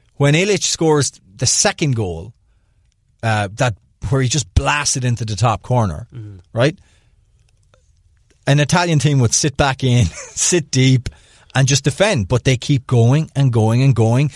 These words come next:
Speaker 1: They play between the lines. They find passes in between the lines, and, um, and that leaves them open. And Valencia had a lot of chances. There's no question. And so it's crazy to say it, but at four one, that time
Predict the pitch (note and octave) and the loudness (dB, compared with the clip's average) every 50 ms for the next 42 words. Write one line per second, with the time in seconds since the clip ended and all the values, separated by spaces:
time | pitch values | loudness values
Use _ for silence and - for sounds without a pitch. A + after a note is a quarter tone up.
0 | - - - - B2 - - - B2+ B2+ C3+ C#3+ D3 - D3+ D3 D3 C#3+ C3+ B2+ | -12 -20 -6 -4 -4 0 2 2 4 4 2 0 -2 0 0 0 0 2 2 2
1 | A2+ A2+ A2+ A#2+ B2 C3 C3 B2+ - A#2 G#2+ - - B2 B2 A2+ G2+ - - A#2 | 2 2 2 2 0 0 0 0 0 -2 -4 -4 -2 -2 -2 -2 -2 -2 -2 -2
2 | A#2+ C3 - - - D#3 D3+ D3 C#3 - - - - - - _ C#3 D3 C#3+ C#3 | -2 -2 -2 -2 0 0 0 0 0 -2 -4 -6 -18 -20 -12 _ 0 2 2 2
3 | C3+ - C#3 C3+ B2+ B2 A2+ A2 A2+ A#2 B2+ C3+ B2 A#2+ B2+ B2 A#2+ A#2 G#2+ A#2+ | 0 0 0 2 2 2 2 2 0 2 0 0 -2 0 0 2 2 2 4 4
4 | A#2+ A#2 A2+ A2+ A2 - _ _ _ _ - _ _ _ - C#3 C#3+ F3 G3+ G3 | 2 2 2 0 -2 -2 _ _ _ _ -20 _ _ _ -2 0 2 2 0 0
5 | G3+ G#3 F3 D#3 E3+ D3+ D3+ F3 G3+ F#3+ - D3+ B2 A#2 B2+ A#2+ C3 C3+ D3 E3+ | -2 -4 0 0 2 4 4 2 2 2 0 -2 0 0 0 0 2 0 0 0
6 | D#3 - E3 D#3 B2 F#2+ C3 C#3+ C#3+ C#3+ C#3+ C#3 C#3 C#3 C3 - E3 D#3 D#3 C#3+ | 0 2 0 0 0 0 0 0 2 2 2 2 0 0 -2 -2 0 0 -2 -2
7 | - A2+ G2 - A#2+ G#2+ G#2+ B2 A#2+ A#2 - - C3 C3 - - - D#2+ - _ | -2 -4 -2 0 0 0 2 0 0 -2 0 0 0 0 -2 -4 -8 -10 -10 _
8 | - - - - - B2+ - - C#3+ C#3 B2 - _ _ _ _ _ _ _ _ | -20 -20 -14 -4 -4 0 2 2 2 2 0 -2 _ _ _ _ _ _ _ _
9 | _ _ _ _ _ _ D3+ - - - - F3 G3+ G#3+ E3+ E3 C3+ A#2+ A2+ - | _ _ _ _ _ _ -4 -4 -4 0 2 2 2 2 0 -2 -4 -2 -2 0
10 | E3+ F#3 F#3 C3 - - B2 A#2+ - - - E3+ F3 D#3 C3+ D3+ C#3+ B2 A#2 C#3+ | 2 2 2 2 0 0 -2 -2 -2 0 0 2 2 4 2 2 2 2 0 -2
11 | - - - - D#3 D3 C#3 B2 A#2+ A#2 A2+ A#2 A#2+ | -4 -4 -4 -2 0 2 2 2 2 2 2 0 -2